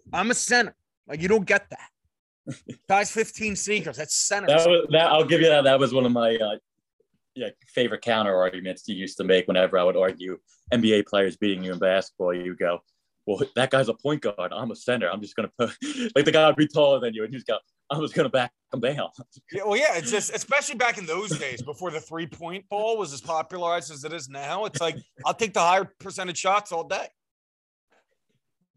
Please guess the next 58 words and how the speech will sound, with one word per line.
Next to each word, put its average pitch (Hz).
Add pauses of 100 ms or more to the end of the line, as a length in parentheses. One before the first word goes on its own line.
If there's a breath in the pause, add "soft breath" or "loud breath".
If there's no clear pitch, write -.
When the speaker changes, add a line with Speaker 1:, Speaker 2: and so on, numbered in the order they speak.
(1200)
Speaker 1:
Um, 170
Speaker 2:
There's 107
that 107
one 110
kid 127
in 110
that 104 (800 soft breath)
Speaker 1:
Oh. 113 (120)
Speaker 2:
my, 123 (100)
my 110
trigger 110
in 117
that, 113
in, 117
in 120
the 110
health 113
class. 95
Just -
Speaker 1:
What's -
Speaker 2:
defending 262
Speaker 1:
great 311
Speaker 2:
it 330
Speaker 1:
about 302
Speaker 2:
every 302
Speaker 1:
that 294
Speaker 2:
time. 277
Speaker 1:
man 277
is 196
that 233
kid 269
wasn't 247
even, 233
like, 202
my, 175 (160)
I, 277 (100)
I've 220
had 208
a 185
lot 160
of 156
stooges 160
Speaker 2:
He 220
wasn't, 269
Speaker 1:
in 240
Speaker 2:
like, 233
Speaker 1:
my -
Speaker 2:
going 190
Speaker 1:
day. 185
Speaker 2:
along 180
with 165
the -
joke 165
either. 139
He 113 (120)
Speaker 1:
Yeah. 190
Speaker 2:
was 139
just -